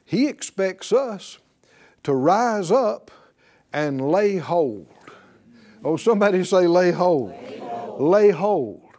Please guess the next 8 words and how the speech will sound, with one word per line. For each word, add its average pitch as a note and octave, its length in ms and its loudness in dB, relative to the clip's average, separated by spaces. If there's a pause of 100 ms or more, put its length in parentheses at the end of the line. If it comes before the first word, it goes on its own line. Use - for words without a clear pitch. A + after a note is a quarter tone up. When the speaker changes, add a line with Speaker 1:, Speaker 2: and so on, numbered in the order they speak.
(460)
Speaker 1:
That's G#3 220 -10
a A#3+ 120 -4
big B3+ 460 -6
difference B3 440 -6
from C3+ 600 -4
letting F#3+ 400 -2
go, B3 420 -2 (720)
right? B3 360 2